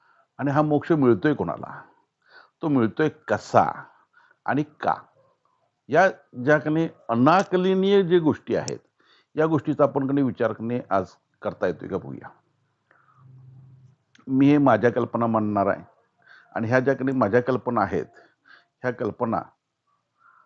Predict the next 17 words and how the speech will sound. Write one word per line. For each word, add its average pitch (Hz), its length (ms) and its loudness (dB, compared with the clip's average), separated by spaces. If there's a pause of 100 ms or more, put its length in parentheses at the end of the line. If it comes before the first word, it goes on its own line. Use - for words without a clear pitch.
(600)
माझ्या 104 280 0
गेल्या 107 360 -2
चाळीस 104 280 -2
वर्षाच्या 101 460 -2
अनुभवातनं 92 540 -4
आलेल्या 92 300 -6
की 98 100 -16
नाही 98 140 -8
ज्या 92 160 -4 (100)
ह्या 90 120 -6
कल्पना 87 440 -10
आहेत, 76 320 -12 (520)
मी 104 120 -8
केलेल्या, 95 440 0 (960)
केलेला 98 260 0
अभ्यास, 80 480 -2 (960)
मी 95 580 -4